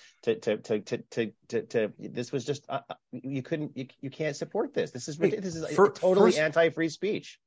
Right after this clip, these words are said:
Speaker 2: I know the First Amendment is, is, it's, it's number one for a reason.
Speaker 1: Yeah.
Speaker 2: And, uh, hey, whether you like it or, or hate it,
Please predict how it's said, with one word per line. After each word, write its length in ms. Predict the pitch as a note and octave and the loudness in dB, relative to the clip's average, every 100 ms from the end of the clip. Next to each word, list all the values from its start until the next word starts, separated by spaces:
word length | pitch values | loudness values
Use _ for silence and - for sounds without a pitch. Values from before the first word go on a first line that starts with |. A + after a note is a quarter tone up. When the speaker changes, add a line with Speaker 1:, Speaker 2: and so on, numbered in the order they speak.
| - | -6
Speaker 2:
I 220 | B2+ C3 | 0 6
know 160 | C3+ C3+ | 8 8
the 140 | A2 | 6
First 320 | - C#3+ C#3 | 6 6 6
Amendment 420 | B2+ B2 C3 C3 B2+ | 4 6 6 4 4
is, 200 | A2 F#2+ G2+ | 0 0 -4
is, 220 | A2+ - | -6 -2
it's, 300 | A#2 B2+ - | -2 -2 -2
it's 220 | - C3 | -2 0
number 180 | E3 E3+ | 4 6
one 220 | C#3+ C3+ | 10 10
for 140 | C3+ A#2 | 8 4
a 40 | |
reason. 440 | G#2 A#2 G2+ D#2 - _ _ - - | 4 4 0 -4 -10 _ _ -8 2
Speaker 1:
Yeah. 160 | F#3+ D3 - | 2 2 -2
Speaker 2:
And, 400 | A#2+ A2+ G#2+ G#2+ | 4 6 6 2
uh, 180 | C3+ B2+ | 2 2
hey, 240 | - C#3+ B2+ | 4 6 6
whether 380 | - - B2+ A#2 | 4 2 2 4
you 100 | A2+ | 6
like 260 | B2+ C#3+ | 6 8
it 80 | D#3 | 6
or, 140 | C3 | 6
or 160 | B2+ A#2+ | 6 4
hate 300 | A2 D#3 C#3+ | 4 4 4
it, 180 | G#2 | 2